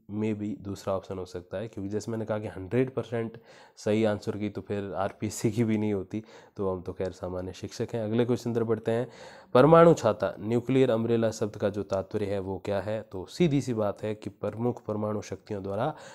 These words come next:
गैर परमाणु राज्यों को दी गई संरक्षण की जो गारंटी है, मतलब तुम पर हम हमला नहीं करेंगे, निश्चित रहो, तो वो है परमाणु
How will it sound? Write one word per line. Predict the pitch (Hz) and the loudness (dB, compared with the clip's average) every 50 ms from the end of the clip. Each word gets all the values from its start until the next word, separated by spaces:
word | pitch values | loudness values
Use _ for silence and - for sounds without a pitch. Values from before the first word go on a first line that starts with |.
| - - - | -20 -14 0
गैर | 110 117 131 143 139 | 4 8 8 8 8
परमाणु | - 123 113 113 113 110 110 107 | 6 0 0 2 0 0 0 0
राज्यों | 98 95 95 95 104 104 | -2 -2 -4 -4 -6 -6
को | 101 - 98 | -6 -6 -8
दी | 92 98 98 | -6 -6 -8
गई | 92 98 101 | -6 -6 -8
संरक्षण | 98 - - - 139 160 156 - - 151 139 | -8 -10 -4 0 0 0 2 4 2 2 2
की | 127 135 117 | 2 -2 -2
जो | 110 104 | -2 -2
गारंटी | 95 95 90 92 90 85 - 92 | -2 -2 -4 -4 -8 -8 -8 -8
है, | 90 | -8
मतलब | 92 92 98 101 95 - - | -8 -6 -8 -8 -8 -8 -10
तुम | 98 98 | -10 -10
पर | 95 - 101 98 | -8 -8 -10 -10
हम | - 101 98 | -8 -10 -10
हमला | 90 92 95 98 101 101 | -8 -8 -6 -6 -4 -4
नहीं | 95 92 92 120 143 | -4 -4 -4 -4 -2
करेंगे, | 139 117 107 101 95 92 92 95 101 - - - - _ _ _ - | 0 0 -2 0 -2 -4 -4 -6 -6 -8 -12 -20 -20 _ _ _ -10
निश्चित | 95 98 - - _ - 123 120 120 - | -8 -8 -8 -10 _ -2 -2 -2 -2 -6
रहो, | 98 92 85 92 104 117 - - 107 | -6 -6 -6 -8 -10 -10 -12 -14 -14
तो | 90 87 | -12 -12
वो | 85 85 87 95 107 110 | -12 -10 -4 0 0 0
है | 95 98 104 107 | 0 -2 -6 -8
परमाणु | - - 90 87 87 87 87 85 92 127 | -8 -10 -10 -8 -8 -6 -6 -6 -8 -10